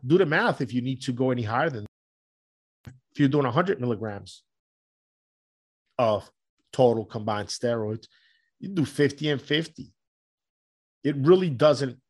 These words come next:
doesn't matter, dude, at the end of the day. Just, uh, uh, I would just take them together.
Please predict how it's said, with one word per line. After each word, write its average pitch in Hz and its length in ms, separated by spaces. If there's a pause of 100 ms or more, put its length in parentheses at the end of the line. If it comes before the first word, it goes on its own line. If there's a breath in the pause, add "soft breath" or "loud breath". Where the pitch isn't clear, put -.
(280)
doesn't 151 280
matter, 104 280
dude, 92 280
at 92 100
the 113 100
end 104 140
of 101 60
the 92 80
day. 82 260
Just, - 320
uh, 113 200 (920 soft breath)
uh, 117 160 (840)
I 131 100
would 139 160
just 120 220
take 131 160
them 113 120
together. 87 320